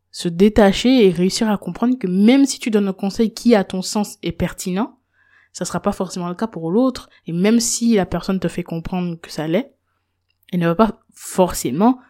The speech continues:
prendre cette décision, euh, prendre la décision de suivre ton conseil. C'est son idée, en fait. Ça reste sa vie, ça reste ses choix. Donc faut accepter qu'une fois que tu délivres ce conseil, voilà, prendre de la distance, comprendre que voilà,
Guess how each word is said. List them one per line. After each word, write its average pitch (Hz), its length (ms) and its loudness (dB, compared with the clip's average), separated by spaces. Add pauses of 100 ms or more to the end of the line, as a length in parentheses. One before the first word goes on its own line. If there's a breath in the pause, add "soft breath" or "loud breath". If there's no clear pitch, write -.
(160 loud breath)
prendre 214 220 2
cette 180 140 -2
décision, 190 500 2
euh, 165 200 2
prendre 190 360 0 (200)
la 180 100 0
décision 202 320 0
de 170 220 -2
suivre 226 300 -2
ton 202 120 -4
conseil. 208 400 -2 (340 soft breath)
C'est 269 320 6
son 214 400 4
idée, 233 340 8
en 185 100 4
fait. 180 220 -2 (1000)
Ça - 160 -2
reste 214 320 2
sa 185 160 0
vie, 233 320 4 (160 soft breath)
ça - 140 -4
reste 196 300 0
ses 202 200 -4
choix. 180 340 -2 (280 soft breath)
Donc - 100 -12
faut - 140 0
accepter 185 420 -2
qu'une 185 140 -8
fois 196 120 -4
que - 120 -14
tu 175 100 -18
délivres 185 420 0
ce - 100 -10
conseil, 202 580 0 (340 soft breath)
voilà, 156 280 -10
prendre 196 320 -4
de 202 60 0
la 190 120 0
distance, 185 640 -6
comprendre 175 540 -6
que - 100 -6
voilà, 160 320 -8